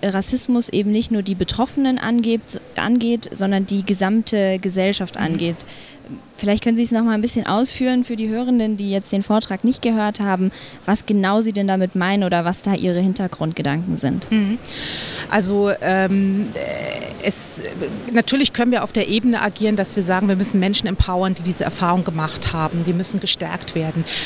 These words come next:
Speaker 2: Aber das bleibt sozusagen wieder auf der Ebene der Betroffenen.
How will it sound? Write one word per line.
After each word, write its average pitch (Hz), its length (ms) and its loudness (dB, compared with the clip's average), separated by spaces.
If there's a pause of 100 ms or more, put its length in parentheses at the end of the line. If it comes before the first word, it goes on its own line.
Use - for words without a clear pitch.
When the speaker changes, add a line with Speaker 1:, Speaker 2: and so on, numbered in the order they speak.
Speaker 2:
Aber 185 160 2
das 185 140 2
bleibt 180 420 2
sozusagen 185 640 0
wieder 185 200 2
auf 180 100 -2
der - 160 2
Ebene 180 240 2
der 180 120 0
Betroffenen. 175 760 0